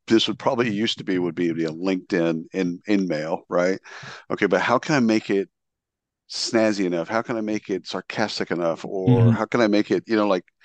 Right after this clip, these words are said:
Speaker 1: ha-, they're learning all of that, the technical prompting, uh, right now, which, which is, again, is great. And, and they're doing it while they're doing their job, which is also great. But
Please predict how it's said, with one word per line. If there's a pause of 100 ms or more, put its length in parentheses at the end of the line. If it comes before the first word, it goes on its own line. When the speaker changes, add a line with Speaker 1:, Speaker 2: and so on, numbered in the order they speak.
(240)
Speaker 1:
ha-, (180)
they're
learning (420)
all
of
that, (200)
the (100)
technical (800)
prompting, (1300)
uh,
right
now,
which,
which
is,
again,
is
great. (440)
And,
and
they're
doing
it
while
they're
doing
their
job,
which
is
also
great.
But